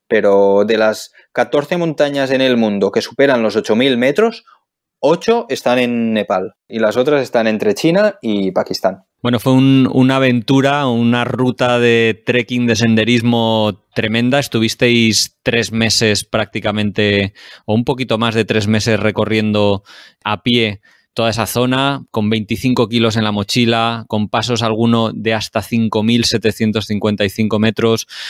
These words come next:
Speaker 2: ¿Cómo se prepara o cómo os preparasteis para este viaje?
Speaker 1: Nosotros, pues, empezamos el viaje en septiembre y ya desde junio estábamos tramando algo, ¿no?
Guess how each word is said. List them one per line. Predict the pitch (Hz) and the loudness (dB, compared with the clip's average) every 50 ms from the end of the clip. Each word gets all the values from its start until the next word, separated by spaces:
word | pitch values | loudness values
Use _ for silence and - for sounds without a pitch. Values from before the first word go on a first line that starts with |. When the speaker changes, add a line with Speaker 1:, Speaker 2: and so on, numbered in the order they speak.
| - - - | -14 -14 -8
Speaker 2:
¿Cómo | - 127 151 180 | -6 -2 0 2
se | 175 190 180 | 2 2 2
prepara | - 160 156 - 151 147 143 139 135 127 - | 0 -2 0 0 0 0 2 0 0 0 0
o | 120 117 | -2 -2
cómo | - 139 139 151 | -2 -2 0 0
os | 151 - | -2 -2
preparasteis | - 139 139 - 127 117 113 107 101 - - 104 95 | -2 -2 -2 -2 -2 -2 -2 -4 -6 -6 -6 -6 -6
para | - - 107 104 | -4 -4 -2 -2
este | 101 - - 104 | -2 -2 -2 0
viaje? | 98 95 90 87 - - 85 - _ _ _ _ _ _ _ _ _ _ | 0 0 -2 -4 -6 -10 -10 -10 _ _ _ _ _ _ _ _ _ _
Speaker 1:
Nosotros, | 135 135 - 165 160 - 208 208 202 185 160 - - _ | -16 -4 -4 -4 -2 0 2 4 4 4 2 0 -8 _
pues, | - 139 127 123 120 113 | -2 2 2 2 2 2
empezamos | 131 127 117 123 - 139 151 180 170 | 0 0 -2 -2 -4 0 -2 0 2
el | 170 151 139 | 2 2 2
viaje | 127 123 131 - - | 2 2 0 0 -4
en | 160 - | -4 -2
septiembre | - 151 - - 156 165 170 143 131 135 180 226 - _ _ _ _ _ _ _ _ _ - | -2 -4 -2 0 0 0 2 2 2 2 2 0 -2 _ _ _ _ _ _ _ _ _ 0
y | 123 127 123 123 131 | 2 4 4 4 4
ya | 139 143 156 | 2 2 2
desde | 185 185 170 151 139 147 143 131 127 117 | 0 0 -2 -2 -2 0 2 2 2 0
junio | - - - 156 180 185 175 160 143 139 143 196 196 - - _ _ _ _ _ _ - | -2 -4 0 2 4 4 4 4 4 4 2 2 0 -2 -6 _ _ _ _ _ _ -4
estábamos | 120 117 - - 135 151 165 170 - | -4 -2 0 -2 0 0 0 -2 0
tramando | - 139 131 127 131 147 151 135 120 | 0 0 2 2 2 2 2 2 2
algo, | 110 110 110 101 101 98 | 2 2 0 0 0 -2
¿no? | 101 120 165 180 | -4 -4 -6 -8